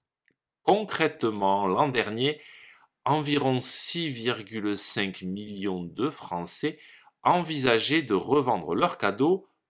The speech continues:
avant même de les avoir reçus. Vous vous rendez compte ?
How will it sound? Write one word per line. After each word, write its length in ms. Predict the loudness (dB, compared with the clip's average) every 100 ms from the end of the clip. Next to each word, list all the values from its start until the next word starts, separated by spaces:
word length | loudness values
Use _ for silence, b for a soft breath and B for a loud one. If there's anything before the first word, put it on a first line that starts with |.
| _ -2
avant 340 | 0 2 0
même 720 | 0 -2 4 4 4 0 -2 -6
de 200 | -4 -2
les 300 | 0 -2 -2
avoir 400 | -2 2 2 0
reçus. 840 | -10 -6 0 2 2 0 -2 -8 B B B B B _ _
Vous 160 | -8 -4
vous 120 | -4
rendez 360 | -4 -4 -6
compte ? 400 | -4 -4 -4 -8